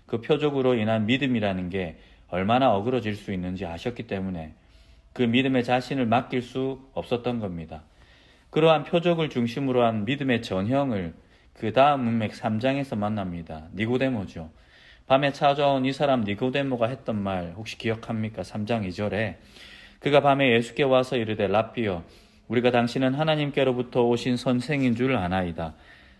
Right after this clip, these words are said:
하나님이 함께 하시지 아니하시면 당신이 행하시는 이 표적을 아무도 할 수 없음이니이다." 니고데모가 집중하고 있는 것 역시 표적이었습니다.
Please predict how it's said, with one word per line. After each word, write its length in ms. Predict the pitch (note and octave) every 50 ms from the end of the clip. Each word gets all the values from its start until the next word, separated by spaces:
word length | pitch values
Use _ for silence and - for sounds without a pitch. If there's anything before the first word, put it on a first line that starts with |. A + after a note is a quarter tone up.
| _ _
하나님이 400 | _ - C3+ C3+ C3+ C3 B2+ C3
함께 280 | B2+ C3+ C#3+ C#3 - C#3
하시지 380 | B2+ B2+ B2 - C3+ A#2+ B2 A2+
아니하시면 840 | F#2+ F#2 F#2 A2 B2+ B2 G#2+ F#2+ - - F#2+ F#2+ G#2 A2+ B2 B2 -
당신이 400 | - G2+ F#2+ F#2+ - C3+ C3 B2
행하시는 500 | A2+ G#2+ G#2+ A2+ A#2 A2+ - B2 A#2 A2
이 120 | A2+ A2+
표적을 380 | A2+ C#3 C3 B2 C3+ B2 B2+ A2
아무도 360 | F2 F2 F#2+ A2+ A#2+ C3+ C3
할 160 | C3+ C#3 C3+
수 320 | C3+ - - D3+ E3 E3+ - - - -
없음이니이다." 960 | - F#2+ F#2 - - - D3 C3+ A2 G2 F#2 F#2+ F2+ E2+ D#2+ D#2 D#2 D2 D2 - - - - - - - - - - - - - -
니고데모가 580 | G#2 A#2 C3+ D3+ D3+ E3+ E3+ E3 D#3+ D3 C3+ B2+
집중하고 560 | - E3 C#3+ - - E3+ D#3+ D#3 C#3+ C3+ C3+
있는 220 | A#2+ G#2+ G#2+ A2+ A2+
것 160 | A2+ G#2+ G2+
역시 320 | G#2 G2+ - - C3 B2
표적이었습니다. 960 | - - E3+ D#3+ D#3+ D#3+ D3+ A#2+ G#2+ F#2+ - - F2 E2 E2 D#2+ F2 F2 E2